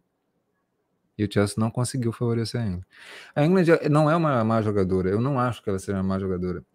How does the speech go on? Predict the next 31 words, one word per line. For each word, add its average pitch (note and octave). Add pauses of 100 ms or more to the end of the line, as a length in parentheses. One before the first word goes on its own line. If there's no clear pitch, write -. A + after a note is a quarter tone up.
(160)
A F2+
questão C3+
pra B2
mim A#2
dela B2+
é, A2+
é A2
muito A2+
psicológica. - (1040)
Ela, G#2+
quando E3+
se E3
desconcentra, B2
é A2+
um A#2
negócio A2
assim G#2
que G#2
ela G2+
erra A#2
coisas A#2+
absurdas, G#2 (340)
absurdas. F#2 (800)
Mas G#2
ela, G#2
ela, G#2
ela A2
quando C3
tá C3
bem, A#2
ela, C3